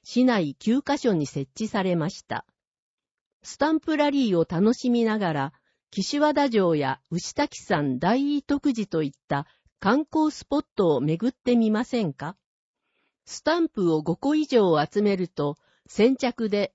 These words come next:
マンホールカードのステッカーをプレゼント。すべてのスタンプを集めると、抽選でラバー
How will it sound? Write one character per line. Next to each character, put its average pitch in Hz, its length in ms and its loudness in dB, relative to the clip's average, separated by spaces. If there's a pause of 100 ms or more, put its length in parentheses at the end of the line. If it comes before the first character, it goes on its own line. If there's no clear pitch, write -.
マ 240 260 2
ン - 20 -4
ホ 320 240 -2
ー 330 40 0
ル 311 140 -2
カ 302 220 -2
ー 269 40 -2
ド 196 160 0
の 151 120 0
ス - 160 -10
テ 294 160 -2
ッ - 20 -20 (120)
カ 190 200 0
ー - 20 2
を 143 200 0
プ - 120 -6
レ 180 140 0
ゼ 226 180 -2
ン 170 120 -4
ト。 - 280 -10 (680)
す - 180 -4
べ 330 140 0
て 240 140 0
の 180 120 2
ス - 140 -6
タ 269 160 2
ン 294 80 2
プ 185 200 0
を 151 140 2
集 196 180 -6
め 190 140 0
る 180 120 -6
と、 147 260 -4 (420)
抽 254 160 2
選 269 320 0
で 226 300 -2
ラ 175 160 -2
バ 285 220 0
ー - 20 -8